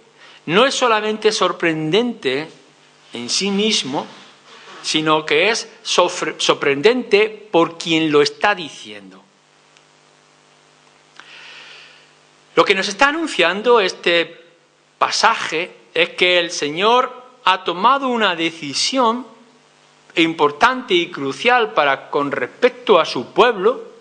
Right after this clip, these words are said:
Recordáis que en primer lugar tiene que ver con Israel, pero que también tiene que ver con nosotros en nuestro tiempo, en nuestra generación, hasta que venga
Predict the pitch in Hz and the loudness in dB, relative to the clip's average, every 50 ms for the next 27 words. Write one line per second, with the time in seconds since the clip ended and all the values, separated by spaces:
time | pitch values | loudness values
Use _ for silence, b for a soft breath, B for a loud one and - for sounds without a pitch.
0 | _ _ - - - 107 110 120 139 156 175 175 - 135 123 - 123 131 143 143 | _ _ -12 -10 -8 -4 -2 0 2 0 0 0 -4 -6 -6 -6 -2 0 2 2
1 | 139 139 147 147 139 139 - 135 135 135 135 131 123 151 175 - - 196 208 214 | 4 4 4 4 2 0 -2 -2 -2 -2 0 2 2 2 2 0 -2 -4 -4 -4
2 | 202 208 214 208 208 220 240 262 - - B B B B B B B B B B | -2 0 0 0 0 -2 -4 -10 -16 -20 B B B B B B B B B B
3 | B _ 143 135 143 143 143 135 - 131 135 143 147 143 160 156 147 147 139 156 | B _ 2 2 4 2 2 0 0 0 0 0 0 0 0 0 0 0 0 0
4 | 135 143 160 175 175 - 180 170 170 175 - 185 185 185 185 190 185 190 180 175 | 2 2 0 0 0 0 0 0 0 -2 -2 -2 -2 -2 -4 -6 -6 -6 -6 -6
5 | 185 190 - 196 185 185 - 180 165 175 180 175 - 208 208 - - - 123 120 | -6 -6 -4 -4 -4 -4 -2 -2 -2 -2 -2 -4 -4 -6 -6 -6 -8 -10 -10 -6
6 | 123 151 - - - 185 - - 190 190 196 202 196 196 180 175 185 190 190 B | -4 -4 -2 0 2 2 2 0 -2 0 2 2 0 2 0 0 0 0 -2 B
7 | B B B B - 139 135 - - 135 127 135 123 135 147 156 165 180 175 180 | B B B B -6 -6 -4 -2 -2 -4 -2 -2 -2 0 0 0 2 4 4 4
8 | 185 185 B B | 4 0 B B